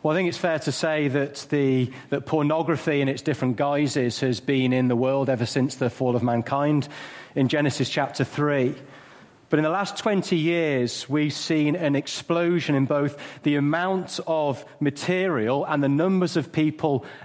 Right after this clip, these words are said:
accessing that material. The porn industry as a financial beast, as a financial entity, is now bigger than Microsoft, Google, eBay, Amazon, Yahoo,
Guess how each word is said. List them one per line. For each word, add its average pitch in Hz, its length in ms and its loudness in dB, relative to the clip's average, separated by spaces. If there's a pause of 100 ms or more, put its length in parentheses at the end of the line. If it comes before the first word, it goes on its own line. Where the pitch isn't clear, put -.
accessing 139 920 0 (340)
that 131 180 0
material. 120 680 0 (640)
The 156 60 2
porn 185 420 0
industry 165 680 0 (160)
as 143 160 -2
a 143 60 0
financial 165 720 0
beast, 143 480 -2
as 135 140 -2
a 135 40 -2
financial 160 760 -2
entity, 156 720 0 (320)
is 139 200 0
now 151 280 0
bigger 147 640 -2 (320)
than 139 180 2
Microsoft, 165 960 -2
Google, 147 540 2
eBay, 156 640 0
Amazon, 131 580 0
Yahoo, 135 760 0